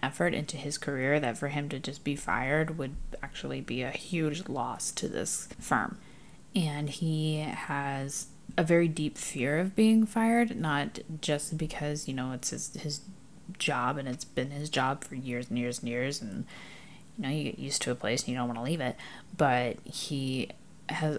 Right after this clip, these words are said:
he also tells us, you know, he's a thirty-five-year-old black man with a criminal record, and it's actually four felonies, so he may not actually be able to find another job,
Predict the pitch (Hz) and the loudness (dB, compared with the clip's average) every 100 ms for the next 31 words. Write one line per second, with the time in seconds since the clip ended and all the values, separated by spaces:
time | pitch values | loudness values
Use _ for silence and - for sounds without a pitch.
0 | - 156 151 143 - 147 - 135 143 127 | -2 0 0 0 -2 -2 2 2 2 -2
1 | 127 - 117 135 139 143 - - 165 151 | -2 -2 -2 0 -2 -4 -6 6 6 8
2 | 139 139 135 101 120 151 156 127 127 117 | 4 0 2 0 2 0 0 -4 -4 -4
3 | 135 127 - 135 131 120 - 135 131 135 | -4 -6 -6 -6 -4 -4 -4 -4 0 2
4 | 156 - 131 131 135 - - - - - | 2 2 -2 -2 -4 -14 -16 -18 -18 -18
5 | - - 147 127 139 135 120 101 131 139 | -18 -12 -6 -6 -6 -6 -4 -2 -2 0
6 | 156 147 123 117 - 147 156 123 127 135 | -2 -2 -2 -2 2 2 2 0 -2 -4
7 | - - - 127 127 120 - - - - | -4 0 0 0 -2 -4 -8 -14 -14 -8
8 | - 143 165 226 170 156 - 147 - 175 | -6 4 8 8 8 2 2 -6 -2 0
9 | 165 165 147 - - - 147 156 175 165 | 0 -2 -2 -6 -10 -6 -4 0 0 2
10 | 165 - - 151 139 240 262 165 - 135 | 0 0 -4 0 8 10 10 6 0 -2
11 | 90 73 76 | -2 -2 -4